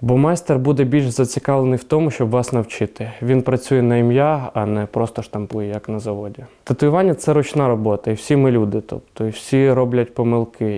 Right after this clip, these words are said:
І, звісно, десь може бути такий нюанс. Але коли ви йдете до спеціалістів, професіоналів,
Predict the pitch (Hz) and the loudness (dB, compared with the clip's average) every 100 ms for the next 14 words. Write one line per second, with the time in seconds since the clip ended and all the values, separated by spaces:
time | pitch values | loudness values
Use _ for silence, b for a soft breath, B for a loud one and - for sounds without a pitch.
0 | - 117 113 135 156 143 127 110 104 104 | -2 0 2 2 2 2 2 2 0 0
1 | 123 131 127 123 113 104 110 117 - 107 | 0 2 0 0 0 -2 -2 -4 -8 -6
2 | 110 110 104 104 - - _ _ b b | -4 -4 -4 -8 -16 -20 _ _ b b
3 | b b b b 123 117 135 131 - - | b b b b 0 2 4 2 0 -8
4 | _ - 131 135 127 123 117 131 127 120 | _ -2 2 4 4 2 2 0 0 0
5 | 123 120 113 - - 135 160 214 - 117 | 2 2 -2 -6 -2 0 0 0 -4 -4
6 | - 107 - 117 107 101 107 | -2 -4 -2 0 0 -2 -4